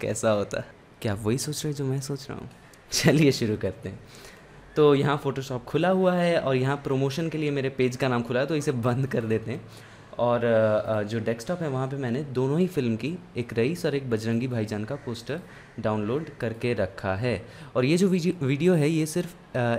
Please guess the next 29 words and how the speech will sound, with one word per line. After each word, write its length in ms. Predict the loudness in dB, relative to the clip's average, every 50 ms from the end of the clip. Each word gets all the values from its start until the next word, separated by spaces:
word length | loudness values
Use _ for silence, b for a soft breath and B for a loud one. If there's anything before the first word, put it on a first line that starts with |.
| 0 -2
एजुकेशनल 520 | 0 0 0 -2 -2 -4 -2 -2 -2 -2
पर्पस 380 | 0 0 -2 -2 0 -2 -6 -6
के 120 | -6 -6
लिए 180 | -4 -2 -2 -2
है, 160 | -2 -4 -6
तो 160 | -6 -4 -4
इसमें 220 | -4 -2 -2 -4 -2
कोई 180 | -2 -2 -2
कॉपीराइट 560 | 0 0 0 0 0 0 0 -2 -2 -2 -4 -4
क्लेम 200 | -4 -2 -2 -2
प्लीज़ 300 | -4 -4 -6 -6 -4 -4
मत 140 | -6 -6 -4
डालिएगा। 500 | -4 -4 -2 -2 -2 -2 -2 -4 -8 -10 B B B B B B B B B -4
तो 240 | -2 0 0 0 0 0
ये 200 | 0 0 2 2
रहा 220 | 2 0 0 -2
रईस, 460 | 0 0 0 0 0 -2 -4 -8 -12 B B B B B -6
तो 80 | -2 0
मैं 120 | 2 2
इसे 220 | 2 0 0 0 0
इंपोर्ट 400 | 0 0 0 2 0 0 0 0
करता 280 | -4 -4 -4 -2 -4
हूँ 140 | -4 -2 -4
Photoshop 460 | -4 -4 -4 -6 -6 -6 -8 -6 -6
में। 160 | -8 -8 -10 -12 B B B B B -8
तो 60 | -6
इसे 220 | -6 -4 -2 -4 -4
ड्रैग 340 | -2 0 0 0 0 0 -2
करूँगा, 460 | -2 -2 -2 0 -2 0 -2 -2 -4